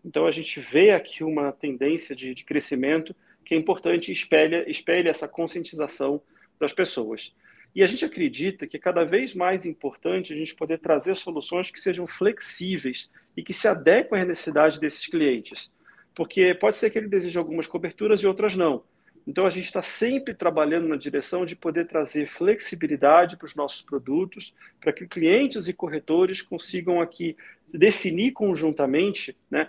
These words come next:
de uma forma a customizar melhor a solução pro cliente. Até alinhado a esse princípio, nós lançamos um, recentemente um produto que tem uma, tem essa característica de diversificar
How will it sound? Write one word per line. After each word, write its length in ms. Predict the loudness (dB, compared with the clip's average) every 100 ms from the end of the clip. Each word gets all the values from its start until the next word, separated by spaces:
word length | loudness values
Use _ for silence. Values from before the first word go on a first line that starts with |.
| -6 -6
de 80 |
uma 140 | 2 2
forma 320 | 4 2 2
a 40 |
customizar 880 | -2 -8 -8 -2 -2 0 -2 2 2
melhor 400 | 2 0 2 2
a 60 | 0
solução 540 | -6 -8 -6 -4 -4
pro 140 | -4 -10
cliente. 480 | -8 -6 -8 -12 _ _ _ _ -2
Até 220 | 2 6
alinhado 560 | 4 4 0 0 0 -2
a 80 |
esse 180 | -2 -6
princípio, 720 | -8 -8 -8 -10 -10 -12 -16 -16 _
nós 200 | -6 -4
lançamos 600 | -2 -2 -4 -4 -4 -4
um, 300 | -6 -4 -6
recentemente 640 | -6 -4 -6 -4 -4 -4
um 60 | -8
produto 580 | -4 -4 0 -2 -4 -12
que 160 | -8
tem 100 | -4
uma, 140 | -2 -2
tem 220 | -2 -2
essa 160 | -2 -2
característica 680 | -2 0 -2 -2 -4 -8
de 80 | -8
diversificar 920 | -6 0 0 0 -8 -2 8 8 8